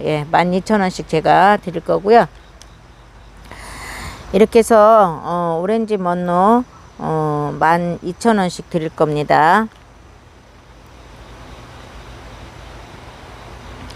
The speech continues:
사이즈는 저희 화분 사이즈 아시죠? 십삼 센치 화분에 이렇게 꽉 차게 담겨져 있고요. 예, 이 오렌지 멀로는 지금은 이렇습니다.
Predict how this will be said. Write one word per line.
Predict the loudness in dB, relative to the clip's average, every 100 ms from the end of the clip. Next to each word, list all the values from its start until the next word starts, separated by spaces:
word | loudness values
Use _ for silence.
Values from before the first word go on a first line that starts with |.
| -10 -10 -12 -14 -8
사이즈는 | 2 4 4 4 4 6 4
저희 | 4 2 4 4 4 2
화분 | 2 2 0 4
사이즈 | 4 4 6
아시죠? | 4 2 0 4 6 4 2
십삼 | -4 -8 0 0 2
센치 | 0 0 -2
화분에 | 0 -2 0 2 2 2
이렇게 | 0 2 4 4 4
꽉 | 4 4 4 2
차게 | -6 -2 2 4 2
담겨져 | 0 -6 -4 -2 0 2 0
있고요. | 0 -6 2 4 2 -2 -20 -20 -18 -2
예, | 0 2
이 | 2 2
오렌지 | 4 6 4 4
멀로는 | 0 2 2 2 -2 -4
지금은 | -6 -2 2 2 2
이렇습니다. | 2 0 0 -6 -4 0 2 2